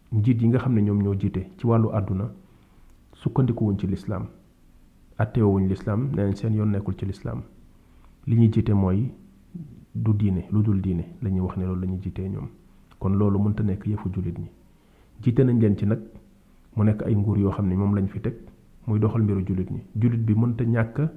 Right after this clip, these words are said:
jëflante ak ñoom kéemtalaay fi mu ci mën a yem ci ngir sàmm njariñ yi nga xam ne jullit ñi faaw ñu sàmm ko ci seen nekkin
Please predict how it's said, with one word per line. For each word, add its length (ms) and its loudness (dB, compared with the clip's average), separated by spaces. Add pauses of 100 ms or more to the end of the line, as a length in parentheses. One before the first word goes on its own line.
(640)
jëflante 460 2
ak 120 -6
ñoom 300 0 (140)
kéemtalaay 540 0
fi 180 -6
mu 100 2
ci 80 0
mën 160 4
a 60 4
yem 180 2 (400)
ci 400 2 (1040)
ngir 220 4
sàmm 440 4 (160)
njariñ 360 6
yi 60 6
nga 100 2
xam 180 2
ne 100 4
jullit 200 4
ñi 140 2 (360)
faaw 260 4
ñu 120 6
sàmm 320 0
ko 100 -8
ci 100 -10
seen 220 0
nekkin 320 -2